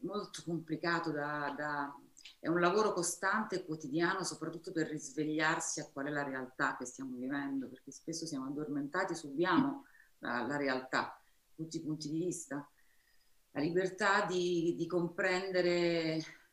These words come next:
cosa sta succedendo lì fuori, di diventare, come diceva Riccardo, impopolari, radicali per poter cambiare qualcosa, farsi portavoce di un, di una realtà che, che uno percepisce.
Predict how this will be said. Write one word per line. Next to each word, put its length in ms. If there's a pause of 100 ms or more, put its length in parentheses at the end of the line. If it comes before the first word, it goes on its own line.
cosa 180
sta 140
succedendo 580
lì 120
fuori, 720
di 160
diventare, 560
come 140
diceva 240
Riccardo, 400
impopolari, 1040
radicali 760
per 160
poter 680 (680)
cambiare 640
qualcosa, 680 (120)
farsi 400
portavoce 800
di 120
un, 240 (840)
di 160
una 200
realtà 1700
che, 460
che 80
uno 220
percepisce. 1040